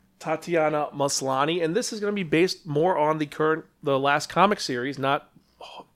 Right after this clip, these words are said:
uh, where she's just crazy Hulk, but this is Jennifer Walters, She-Hulk, as a lawyer.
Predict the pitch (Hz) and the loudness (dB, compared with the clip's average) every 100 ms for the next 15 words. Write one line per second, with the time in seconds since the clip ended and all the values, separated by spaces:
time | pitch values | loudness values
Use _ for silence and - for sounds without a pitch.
0 | _ 139 123 117 - 135 123 - 123 - | _ 0 2 2 0 0 0 0 -4 -4
1 | - 131 - 160 160 135 110 110 120 - | -2 -2 2 4 4 2 -2 -2 -4 -6
2 | - - - - - 156 185 208 208 - | -20 -20 -20 -14 -2 2 4 4 0 -2
3 | - 147 170 208 175 175 196 190 - 226 | 0 0 2 4 6 4 2 0 -2 -4
4 | 170 143 147 - _ 139 139 139 156 143 | -2 -2 -2 -6 _ 0 0 4 6 6
5 | 127 104 | 4 -2